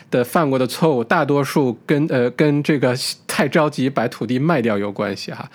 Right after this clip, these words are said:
如果没有卖掉的话，那现在这些土地增值就不得了。所以他认为最大的第一个错误就是你出售土地。所以原则上来说，你买了之后就保持持有，一直不卖。啊，这个除非是当你的房子达到一定数量的时候，你可以有策略的卖掉一套，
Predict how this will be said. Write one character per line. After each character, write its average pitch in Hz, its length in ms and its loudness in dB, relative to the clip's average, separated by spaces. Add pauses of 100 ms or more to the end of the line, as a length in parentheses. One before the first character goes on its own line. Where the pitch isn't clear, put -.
(220)
如 170 140 4
果 180 100 4
没 156 120 4
有 165 80 4
卖 151 220 2
掉 131 180 2
的 113 100 0
话， 123 200 0
那 123 80 0
现 151 160 0
在 147 80 2
这 139 120 0
些 135 100 -2
土 120 240 -4
地 135 160 0
增 135 220 0
值 117 180 -2
就 123 120 -2
不 120 120 -4
得 110 180 0
了。 113 180 -4 (360)
所 - 140 0
以 147 40 0
他 - 140 -2
认 180 180 4
为 143 160 2
最 196 200 0
大 180 160 4
的 139 120 2
第 180 220 2
一 196 60 2
个 180 100 4
错 143 240 0
误 113 220 -4
就 123 140 -2
是 110 300 -2 (160)
你 113 180 0
出 - 200 -4
售 123 160 0
土 117 160 -6
地。 113 220 -8 (260)
所 151 140 2
以 135 40 0
原 151 180 4
则 190 140 4
上 165 140 2
来 139 140 4
说， 143 240 2
你 147 160 2
买 147 220 2
了 104 100 0
之 139 120 -2
后 135 260 0
就 139 200 0
保 101 240 0
持 - 180 -2
持 - 260 -2
有， 120 260 -2
一 156 120 0
直 - 160 -4
不 127 140 -6
卖。 147 220 -2 (580)
啊， 107 400 -4
这 127 220 -2
个 117 240 0
除 156 200 0
非 170 200 2
是 160 180 0
当 156 180 2
你 131 120 0
的 117 80 0
房 113 280 0
子 143 120 0
达 117 160 2
到 135 120 2
一 127 60 0
定 147 160 2
数 175 180 2
量 131 140 2
的 107 80 0
时 110 160 -4
候， 113 220 -2
你 123 100 0
可 147 140 -2
以 - 20 2
有 127 100 0
策 - 300 0
略 135 160 0
的 120 100 0
卖 151 220 2
掉 117 160 0
一 107 80 0
套， 110 320 -2